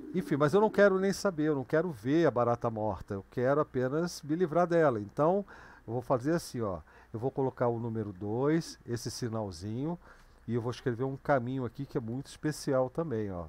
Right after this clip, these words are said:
Barra dev, barra null. Porque é o seguinte, o dois,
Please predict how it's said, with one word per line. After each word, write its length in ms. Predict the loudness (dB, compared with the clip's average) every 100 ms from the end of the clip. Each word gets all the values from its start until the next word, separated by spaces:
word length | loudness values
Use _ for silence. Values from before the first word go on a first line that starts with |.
| -8
Barra 200 | -6 -6
dev, 280 | -4 -6 -6
barra 320 | -6 -6 -6
null. 280 | -8 -10 -12 -16 -20 -20 -20 -20 -20 -4
Porque 180 | 0 2
é 20 |
o 60 | 0
seguinte, 460 | -2 -4 -6 -4
o 60 | -4
dois, 680 | 4 6 8 4 -4 -12